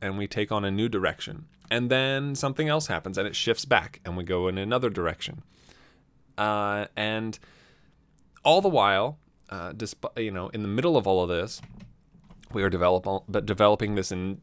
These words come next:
immense cast who, uh, you know, I, it's tough to say that, you know, you can be, uh, an entire ca-, a cast this big can be well utilized,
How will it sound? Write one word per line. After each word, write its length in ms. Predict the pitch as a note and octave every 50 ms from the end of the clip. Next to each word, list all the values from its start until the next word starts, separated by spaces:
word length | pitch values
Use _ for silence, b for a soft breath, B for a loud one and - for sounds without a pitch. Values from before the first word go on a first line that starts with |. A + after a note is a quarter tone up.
| _
immense 720 | - G#2+ G#2 G#2+ G#2+ A2 A#2 A#2+ B2+ C#3 D3 D#3+ F3+ - -
cast 540 | - - - F#2 F2 E2+ F2+ - - - -
who, 300 | - C3 C3 C3+ D3 D3+ b b b b b b b b b b b _ _ _ _ _ _
uh, 60 | - - - - -
you 140 | - D#3 D3+
know, 120 | C#3 C#3
I, 60 | C3+
it's 420 | F#2+ A#2+ C#3+ C3+ - D3+ D3 - -
tough 280 | - - F3 E3 - -
to 100 | D#3+ D3+
say 300 | - - C3 B2+ B2+ C3
that, 200 | B2 B2 - -
you 120 | A2 G#2+
know, 100 | G2+ G2+
you 160 | G2+ G2+ G2
can 320 | F2+ - F#2+ F#2 F2+ F2+ - - A2
be, 220 | G#2 G#2 G#2 - - _ - -
uh, 120 | - - -
an 140 | - G2 G2
entire 540 | F#2+ F#2 - - G#2+ G#2+ G#2 G2+ G2 F#2+
ca-, 160 | - - - -
a 60 | F#2
cast 360 | - - - G2 G2+ - -
this 140 | - G2+ G2
big 360 | - - - F#2+ F#2+ G2 G2
can 120 | - F#2+ F2
be 140 | E2 F2 E2
well 260 | D#2+ E2+ F#2 F#2+ F#2
utilized, 720 | D#2+ E2+ G2 G2 G2 F#2+ F#2+ G2 G#2+ A2 A#2 B2 B2+ -